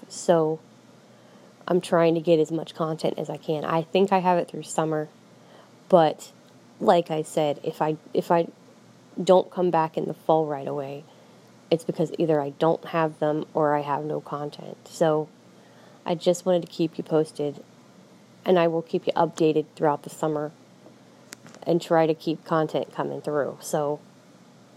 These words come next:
if I am not back in the fall, that's why. So I just wanted to give you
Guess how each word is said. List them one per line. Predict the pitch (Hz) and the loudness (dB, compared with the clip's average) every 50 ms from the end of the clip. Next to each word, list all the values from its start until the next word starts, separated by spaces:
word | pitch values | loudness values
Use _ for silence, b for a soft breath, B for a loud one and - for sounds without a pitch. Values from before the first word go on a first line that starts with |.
| - _ - - - - - - - - - - - - - - - - - - - - - - - - - - - - - - - - - - - - - - - - - - - - - - - - - - - - | -20 _ -20 -20 -20 -20 -20 -20 -20 -20 -20 -20 -20 -20 -20 -20 -20 -20 -20 -20 -20 -20 -20 -20 -20 -20 -20 -20 -20 -20 -20 -20 -20 -20 -20 -20 -20 -20 -20 -20 -20 -20 -20 -20 -20 -20 -20 -20 -20 -20 -20 -20 -8 0
if | - 185 175 170 - - | 2 2 2 2 0 0
I | - 170 170 170 165 160 160 165 160 - - - - - - - - - - - - - - - - - - - - - - - - - - - - - - 190 175 - - - - - - - - - - - - - - - - _ - | 2 4 4 4 4 2 0 0 -4 -8 -18 -20 -20 -20 -20 -20 -20 -20 -20 -20 -20 -20 -20 -20 -20 -20 -20 -20 -20 -20 -20 -20 -20 -20 -20 -20 -20 -10 -10 -10 -10 -10 -14 -20 -20 -20 -20 -20 -20 -20 -20 -20 -20 -20 -20 -20 -12 _ -2
am | 180 185 190 185 | 0 2 2 4
not | 175 175 - - | 2 2 0 0
back | 175 170 160 156 156 - - - - - - - - - - - _ - - - - - _ _ _ - - | 0 0 2 0 -2 -6 -14 -20 -20 -20 -20 -20 -20 -20 -20 -20 _ -20 -20 -20 -20 -20 _ _ _ -2 0
in | 175 175 | 0 0
the | 160 160 | 0 -2
fall, | - - - 151 147 147 160 170 - _ | -2 -2 0 0 0 0 -2 -6 -10 _
that's | 165 156 165 160 - - | -8 -6 -6 -8 -10 -8
why. | - - - - - - 202 - - B B B B B B - - | -4 -2 -2 -2 -2 -6 -8 -12 -16 B B B B B B -20 -8
So | - 175 156 | -4 -4 -2
I | 151 151 | -2 -4
just | 151 - 165 - - | -4 -6 -8 -4 -2
wanted | 185 170 160 156 | -2 -2 0 -2
to | 151 - | -4 -2
give | - 165 151 | -2 -2 -2
you | 156 156 156 156 151 151 156 | 0 -2 0 0 -2 -2 -6